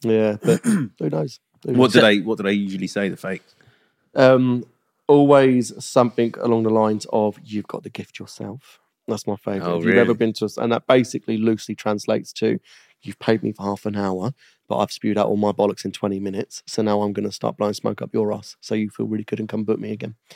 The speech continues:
Speaker 1: So,
Speaker 3: <laughs> Oh.
Speaker 1: be-, yeah, because it, you would know if you, you can't mistake being psychic and talking to dead people. You know, if
Speaker 3: Yeah.
Speaker 1: you have to be told that you're psychic, you're
Speaker 2: You
Speaker 1: not
Speaker 2: ain't psychic.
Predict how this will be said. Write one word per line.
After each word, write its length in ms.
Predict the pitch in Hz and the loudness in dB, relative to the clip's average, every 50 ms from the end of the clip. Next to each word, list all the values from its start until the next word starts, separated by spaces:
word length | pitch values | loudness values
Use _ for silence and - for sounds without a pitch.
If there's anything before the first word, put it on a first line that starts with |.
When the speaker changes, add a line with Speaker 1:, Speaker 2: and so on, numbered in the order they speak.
| - - - - - - - _ | -20 -20 -20 -20 -20 -20 -20 _
Speaker 1:
So, 320 | - - 117 110 110 107 107 - | -4 0 2 4 4 4 2 0
Speaker 3:
<laughs> 40 | |
Oh. 260 | - 95 117 120 107 120 | -4 -8 -8 -4 -2 0
Speaker 1:
be-, 140 | 110 104 - | -2 0 2
yeah, 300 | 117 110 110 107 104 104 98 - - | 2 2 4 4 2 0 -4 -6 -6
because 240 | 117 107 117 110 | -4 -2 0 0
it, 80 | 117 92 - _ - | -2 -4 -6 _ -8
you 140 | 110 120 117 | -4 -2 -2
would 100 | 104 113 | 0 0
know 140 | 117 110 101 | 0 0 0
if 80 | - _ - | -2 _ -10
you, 260 | - - 104 110 110 - _ - | -12 -8 -8 -8 -8 -10 _ -10
you 100 | - 110 | -10 -4
can't 220 | - - 120 104 | 0 0 0 0
mistake 420 | 107 - - - 110 107 98 - - - | 0 -6 -4 -2 -2 -2 -2 -4 -4 -4
being 140 | 104 101 | -4 -2
psychic 360 | 92 - 107 104 - - 98 - | -2 -4 -4 -4 -6 -8 -10 -10
and 80 | 98 - | -10 -10
talking 180 | 104 101 - | -10 -12 -12
to 60 | - - | -10 -6
dead 160 | 110 110 - | -6 -6 -4
people. 320 | - 101 - - 117 107 - _ _ _ _ _ _ | -6 -8 -8 -8 -12 -14 -14 _ _ _ _ _ _
You 100 | - 107 | -6 -4
know, 60 | 107 | -4
if 100 | - 80 | -4 -2
Speaker 3:
Yeah. 60 | - 120 | -2 -2
Speaker 1:
you 60 | 113 | 0
have 140 | 120 127 - | 0 0 -2
to 60 | - - | -2 -6
be 80 | 113 | -6
told 280 | - - 113 110 101 90 | -2 0 0 0 0 -2
that 80 | - | -6
you're 80 | 92 104 | -10 -8
psychic, 500 | - - 110 107 - - 104 98 - - _ _ _ _ _ _ _ _ | -4 -2 -2 -2 -2 -4 -6 -6 -8 -10 _ _ _ _ _ _ _ _
you're 120 | 113 113 | 0 0
Speaker 2:
You 40 | 104 | 2
Speaker 1:
not 40 | 101 | 0
Speaker 2:
ain't 80 | 101 104 | 0 0
psychic. 520 | - 107 104 101 104 - 98 95 - - | 0 2 2 2 0 -2 -4 -4 -6 -12